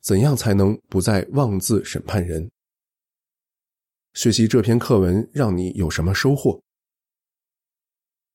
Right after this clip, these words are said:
唱诗第一百零一首，团结和睦，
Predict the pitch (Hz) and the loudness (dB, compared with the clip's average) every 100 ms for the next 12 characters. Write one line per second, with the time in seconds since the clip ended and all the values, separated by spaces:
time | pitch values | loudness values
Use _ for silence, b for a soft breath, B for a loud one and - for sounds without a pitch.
0 | _ _ - 120 104 131 131 _ 113 101 | _ _ -2 -2 2 0 0 _ -2 -2
1 | - 135 90 82 90 117 139 135 76 - | -2 -2 -2 0 0 0 0 0 -4 -6
2 | _ _ _ _ _ _ _ _ - 107 | _ _ _ _ _ _ _ _ -2 2
3 | 143 135 101 104 - 82 131 117 | 2 4 2 2 -2 2 2 0